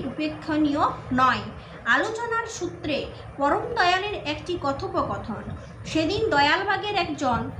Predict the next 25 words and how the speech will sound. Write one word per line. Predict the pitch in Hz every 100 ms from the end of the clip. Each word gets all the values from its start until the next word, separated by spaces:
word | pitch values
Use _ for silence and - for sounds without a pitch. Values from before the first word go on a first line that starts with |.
| -
সৎসঙ্গীদের | 285 285 - 415 427 403 359 349
সাথে | - 339 285 311 220 - -
সাধন | - 277 277 359 415 427
ভজন | 302 285 302 311 311
সম্পর্কে | - 277 269 320 320 240 214 - - -
কথা | 262 262 339 -
প্রসঙ্গে | 277 294 302 302 269 208 - - - -
শ্রী | 370 427 440
শ্রী | 370 359
ঠাকুর | 269 247 254 311
বললেন, | 254 247 240 294 302 214 - - - -
"খাওয়া | 294 320 440
দাওয়া | 466 440 427 403
ঠিক | 359 370 -
মতো | 370 359 392
হওয়া | 285 262 277 285
চাই। | 294 285 277 - - -
খাওয়া | - 277 330
দাওয়া | 359 339 320
বেশি | 254 247 - 311
হলে | 302 302
বা | 294
অনুপযোগী | 277 262 311 339 277 269 269
হলে | 269 262 262 254 - -
শরীর | - 294 311 370 381 349